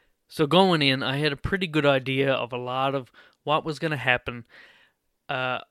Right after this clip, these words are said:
I know, knew a lot of the big beats. Uh, I just didn't know how or when they were gonna happen. I didn't know who was gonna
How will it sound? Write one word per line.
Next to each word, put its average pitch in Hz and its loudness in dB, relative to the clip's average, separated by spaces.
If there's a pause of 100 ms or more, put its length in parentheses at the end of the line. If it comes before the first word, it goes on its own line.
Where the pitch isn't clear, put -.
(160)
I 139 -4
know, 175 -2
knew 196 0
a - 4
lot 175 2
of 147 -6
the 143 0
big 135 -4
beats. - -6 (420)
Uh, 117 -6
I 127 -4
just 147 -8
didn't 151 -8
know 135 -8
how 170 0
or 139 -6
when 135 -8
they 135 -8
were 127 -8
gonna 127 -10
happen. 123 -6
I 123 -10
didn't 123 -12
know 123 -8
who 151 -2
was 170 -4
gonna 147 -6